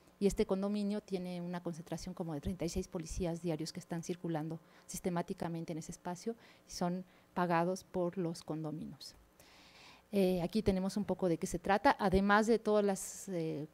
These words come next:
cuerpos policiales, tenemos además, eh, un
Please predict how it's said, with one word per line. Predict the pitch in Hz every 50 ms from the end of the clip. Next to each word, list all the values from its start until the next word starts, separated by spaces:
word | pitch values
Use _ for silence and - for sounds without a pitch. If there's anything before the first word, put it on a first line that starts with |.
| _ _ _ -
cuerpos | 208 190 175 214 220
policiales, | - - 214 208 214 - - 247 214 208 214 254 - -
tenemos | - 202 190 190 190 190 202 220 - -
además, | 196 175 180 180 175 180 190 190 - - -
eh, | 190 175 170 165 160 160 165 - - - - - - -
un | 196 196 196 190 185 180 185 180 175 180 175 175 170 170 165 160 160 160 160 160 160